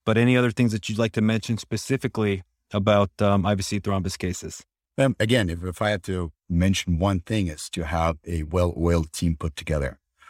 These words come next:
Speaker 2: And, and it can be your choice, but you want to work with people that you're comfortable working. You wanna have a good anesthesia, anesthesiologist that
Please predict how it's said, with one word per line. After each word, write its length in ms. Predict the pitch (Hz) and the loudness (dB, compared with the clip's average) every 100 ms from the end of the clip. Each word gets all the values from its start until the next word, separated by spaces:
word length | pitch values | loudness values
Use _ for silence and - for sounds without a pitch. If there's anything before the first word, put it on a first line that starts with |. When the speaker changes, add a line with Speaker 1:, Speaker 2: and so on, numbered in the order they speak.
| _ - | _ -12
Speaker 2:
And, 260 | 80 73 64 | -4 -2 0
and 140 | 80 | 0
it 120 | 85 | 0
can 160 | - 87 | 0 0
be 340 | 87 87 82 69 | 2 0 0 -2
your 160 | 92 | -4
choice, 380 | 92 - 104 - | -4 -2 -2 -2
but 160 | 87 - | -6 -2
you 80 | |
want 220 | 87 95 87 | 2 2 0
to 80 | |
work 200 | 85 87 | -2 -2
with 140 | - - | -4 -4
people 260 | 87 85 80 | -2 0 -2
that 180 | 80 - | -2 -6
you're 80 | |
comfortable 480 | - 82 82 76 73 | -4 -4 -4 -6 -4
working. 320 | 80 90 95 | 0 0 2
You 100 | 87 | 2
wanna 180 | 80 82 | 2 2
have 260 | 78 76 78 | 2 0 -2
a 60 | |
good 220 | 73 87 80 | -4 -2 -2
anesthesia, 600 | 76 73 - 85 101 - _ _ _ _ _ - | -2 -4 -2 -2 -2 -8 _ _ _ _ _ -2
anesthesiologist 920 | 80 78 80 80 78 80 76 69 - | -2 0 -2 0 0 0 -2 -6 -8
that 180 | 82 | -10